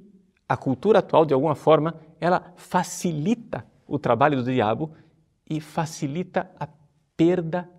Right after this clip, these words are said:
da fé. A fé cristã é isto. A fé cristã, ela é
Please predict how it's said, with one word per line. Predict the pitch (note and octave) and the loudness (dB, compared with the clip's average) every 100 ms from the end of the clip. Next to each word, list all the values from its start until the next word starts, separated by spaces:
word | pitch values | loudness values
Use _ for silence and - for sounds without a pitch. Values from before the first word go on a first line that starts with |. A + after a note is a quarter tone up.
| _ - | _ -18
da | D3 C#3+ | -10 -10
fé. | C#3 - - C#3 C#3 _ _ _ _ _ _ _ _ _ _ _ _ _ _ | -10 -16 -8 -8 -10 _ _ _ _ _ _ _ _ _ _ _ _ _ _
A | E3 | -8
fé | - B3+ | -6 -6
cristã | B3 D#3 - - F#3+ F#3+ | -6 -8 -8 -4 -4 -4
é | D#3+ | -8
isto. | E3+ D3+ - - - | -6 -8 -12 -16 -14
A | - | -10
fé | D3+ A3 | -6 -4
cristã, | E3+ C3+ - D3+ - - _ | -4 -6 -2 -2 -4 -20 _
ela | E3 E3 D3+ - | -2 -2 -2 -6
é | D#3+ E3 | -6 -6